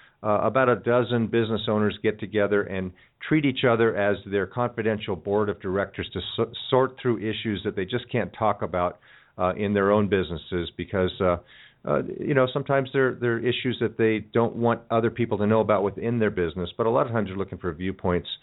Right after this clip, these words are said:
and good ideas. So Brandon Miller is with a company called Thirty-four Strong, and he is a Gallup certified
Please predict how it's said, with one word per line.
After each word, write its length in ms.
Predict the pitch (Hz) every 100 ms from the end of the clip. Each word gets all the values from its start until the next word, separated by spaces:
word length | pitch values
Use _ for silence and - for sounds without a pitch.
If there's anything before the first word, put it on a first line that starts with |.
| - - _
and 240 | - 90 87
good 160 | 113 101
ideas. 500 | 90 82 90 82 71 - - - -
So 100 | 113
Brandon 380 | 143 175 180 139
Miller 260 | 135 131
is 80 | 110
with 220 | 107 104
a 60 | 107
company 280 | 117 107 107
called 280 | 104 95
Thirty-four 560 | - 131 120 - 113 104 101
Strong, 460 | - 110 104 98 92 - _ _
and 480 | 117 120 123 - 117 -
he 240 | - 175 202
is 100 | 135
a 60 | 127
Gallup 440 | 117 113 135 147 - -
certified 580 | 127 123 120 110 107